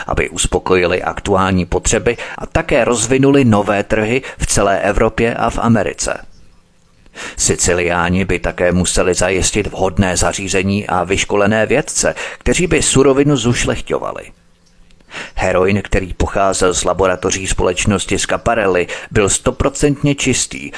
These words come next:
a vyžadoval pouze řezání a balení. Bylo třeba najít zdroje opia. Surový produkt bylo třeba rafinovat na čistý heroin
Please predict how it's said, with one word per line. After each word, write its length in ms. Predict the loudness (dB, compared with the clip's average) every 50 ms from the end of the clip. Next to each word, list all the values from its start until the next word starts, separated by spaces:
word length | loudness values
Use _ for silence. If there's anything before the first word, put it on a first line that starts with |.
| -8 -4
a 100 | -4 -2
vyžadoval 560 | -2 -2 -2 0 0 0 0 2 2 0 0
pouze 420 | 0 -2 -4 -2 -2 -2 -2 0 0
řezání 640 | 0 0 0 0 0 0 2 2 2 0 0 0
a 100 | 0 0
balení. 480 | 0 2 2 2 2 0 -2 -4 -8 -16 -18 -20 -20 -20 -20 -20 -20 -20 -20 -20 -20 -20 -20 -20 -20 -20 -20 -20 -20 -16 -14 -12 -12 -12 -8 -2
Bylo 280 | 2 2 4 4 2
třeba 340 | 2 2 0 2 2 2 2
najít 400 | 2 4 2 2 0 -2 -4 -4 -4
zdroje 500 | -2 -4 -2 2 2 4 4 4 2 0
opia. 520 | -2 -4 -4 -4 -6 -6 -6 -8 -12 -16 -18 -20 -20 -20 -20 -20 -20 _ _ _ _ _ _ -20 -20 -18 -16 -14 -14 -10 -6
Surový 460 | -4 0 2 2 2 2 2 -2 -2 -2
produkt 500 | -2 0 0 2 2 0 0 2 0 2
bylo 240 | 2 4 2 2
třeba 320 | 0 0 -2 -2 0 0 -2
rafinovat 640 | -2 0 0 2 2 4 2 4 2 0 0 0 0
na 140 | -2 -2
čistý 480 | -2 -2 -2 -2 -2 -2 -4 -6 -8 -2
heroin 400 | -2 0 2 2 2 2 0